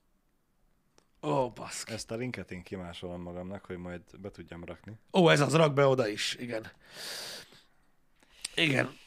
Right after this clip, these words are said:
Speaker 1: Ah, hú, baszki.
Speaker 2: Hát csak
Speaker 1: De
Speaker 2: most
Speaker 1: mindegy.
Speaker 2: mind a ketten ezt nézegetjük, akkor aki, akit nagyon érdekel, megtalálja.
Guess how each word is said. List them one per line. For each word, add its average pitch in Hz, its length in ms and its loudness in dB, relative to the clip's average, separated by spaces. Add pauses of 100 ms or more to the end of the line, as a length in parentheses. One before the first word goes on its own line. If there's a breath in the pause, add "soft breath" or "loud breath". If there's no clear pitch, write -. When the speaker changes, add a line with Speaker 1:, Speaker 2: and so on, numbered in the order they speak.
(100)
Speaker 1:
Ah, 147 460 6 (360 loud breath)
hú, 147 220 0
baszki. 120 340 -2
Speaker 2:
Hát 190 100 0
csak - 100 2
Speaker 1:
De 139 60 4
Speaker 2:
most 135 120 0
Speaker 1:
mindegy. 127 160 2
Speaker 2:
mind 107 160 2
a 110 40 2
ketten 98 200 -4
ezt 98 160 -4
nézegetjük, 101 540 -6
akkor 95 320 -12 (880)
aki, 120 400 -4
akit 131 300 -2
nagyon 131 220 2
érdekel, 127 680 2
megtalálja. 85 640 -10